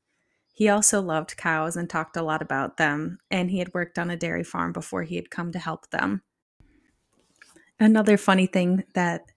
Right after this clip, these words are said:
Ed said was that with all the energy he used, he had a big appetite. So once our family was eating at Taco Bell, and he was the first to order, and he ordered burritos, tacos, and a lot of other stuff, to the point that they thought he was ordering for them too.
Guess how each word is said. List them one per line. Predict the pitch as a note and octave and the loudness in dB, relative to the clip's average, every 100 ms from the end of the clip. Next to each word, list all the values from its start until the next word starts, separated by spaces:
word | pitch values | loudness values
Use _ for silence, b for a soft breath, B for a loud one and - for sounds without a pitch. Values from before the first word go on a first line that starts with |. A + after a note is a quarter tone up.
| G3 | -4
Ed | F3+ F3+ | -2 -2
said | - F3 E3 F3+ | -2 -2 -4 -2
was | F3 - | -2 0
that | F3+ | -2
with | F#3 F#3 | -2 2
all | G3 | 2
the | G3 | 2
energy | - F3 F#3 F#3+ G3+ | 0 0 0 0 0
he | F#3+ G3+ | 2 2
used, | G#3 G#3 G#3+ - | 2 2 2 -2
he | F#3+ | -4
had | F#3+ F3 | -2 -2
a | |
big | E3+ F3+ F3 | -2 -4 -2
appetite. | F3+ F3 E3 F3+ - - _ b b b b | -4 -4 -6 -4 -2 -4 _ b b b b
So | - - G#3 F#3+ - - | -2 2 4 2 -4 -4
once | G3+ G3+ G#3+ | 2 2 2
our | F#3+ | 0
family | - G3 F#3+ F#3 | 0 0 0 -2
was | F3 F3 | -4 -4
eating | F#3 F3+ F3+ | -4 -2 -2
at | E3+ - | -2 -6
Taco | - F3 F3+ | -10 -6 -4
Bell, | F3 F3 F3+ | -2 0 0
and | F3 | 0
he | F3+ | -2
was | F3 - | -2 -2
the | E3+ | -4
first | - E3 - | -2 -4 -2
to | - | -2
order, | - E3 E3 E3 E3+ - - | -2 -2 -2 -2 -4 -6 -4
and | F3 F#3 | -2 -2
he | F#3+ | 0
ordered | F3 E3+ F3 | 0 0 -2
burritos, | F3 F3 F3+ F3+ F3+ F#3 | -2 0 0 0 0 -2
tacos, | - F3 E3+ E3+ E3 F3+ | -4 -6 -2 -2 -2 -4
and | F3 | -4
a | |
lot | E3 F3 | -2 -2
of | E3+ | 0
other | F3 D#3+ E3+ | -4 -2 -2
stuff, | - F#3+ - F#3+ - b b b b _ | 0 0 -2 -4 -12 b b b b _
to | - | 0
the | G3+ G3 - | 0 0 -4
point | - A#3 C4+ | -4 2 2
that | G3+ F#3+ | 2 0
they | G3 | 0
thought | G#3 G3+ | 0 0
he | F#3 F#3 | 2 0
was | F3 | 0
ordering | D#3+ E3+ F3 F3 | -2 -2 -2 -4
for | - | -6
them | E3+ D#3+ E3 | -6 -4 -4
too. | - E3 F#3 | -4 -2 -4